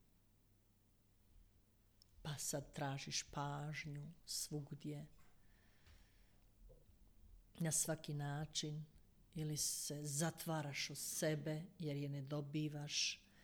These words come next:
ne otvaraš se životu, ljudima, jer se ne usuđuješ opet biti na neki način zapušten, napušten, odbačen, neprihvaćena.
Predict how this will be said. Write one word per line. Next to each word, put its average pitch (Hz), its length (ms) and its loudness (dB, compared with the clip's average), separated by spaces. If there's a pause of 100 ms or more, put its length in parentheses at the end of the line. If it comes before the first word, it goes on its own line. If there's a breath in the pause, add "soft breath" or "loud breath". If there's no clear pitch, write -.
(140)
ne 156 180 6
otvaraš 151 580 6
se - 160 0
životu, 147 760 -2 (420)
ljudima, 156 800 6 (920 loud breath)
jer 156 220 4
se - 200 4
ne 147 120 4
usuđuješ 151 840 4
opet 180 360 6
biti 151 320 0
na 147 160 2
neki 147 240 -2
način 143 440 0
zapušten, 151 1000 2
napušten, 151 1000 -2
odbačen, 147 800 0
neprihvaćena. 147 1000 -2